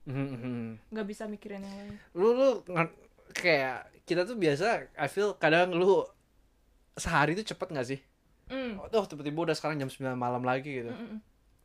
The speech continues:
Speaker 1: I feel se-, itu dua puluh empat jam itu rasanya panjang banget nggak sih?
Speaker 2: Panjang banget.
Speaker 1: Iya.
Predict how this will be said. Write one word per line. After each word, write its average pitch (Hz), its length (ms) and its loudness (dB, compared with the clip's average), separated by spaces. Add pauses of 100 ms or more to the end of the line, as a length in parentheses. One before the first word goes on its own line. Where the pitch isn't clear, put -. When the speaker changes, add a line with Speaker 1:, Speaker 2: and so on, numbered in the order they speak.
Speaker 1:
I 143 120 -8
feel 196 220 -4
se-, 156 240 -10
itu 170 160 -6
dua 156 200 4
puluh 147 160 -2
empat 143 200 0
jam 135 140 -4
itu 135 140 -6
rasanya 196 280 -4 (120)
panjang 151 640 -2
banget 143 220 -4
nggak 143 140 0
sih? 165 100 -6 (380)
Speaker 2:
Panjang 196 280 -12
banget. 196 240 -14
Speaker 1:
Iya. 160 240 0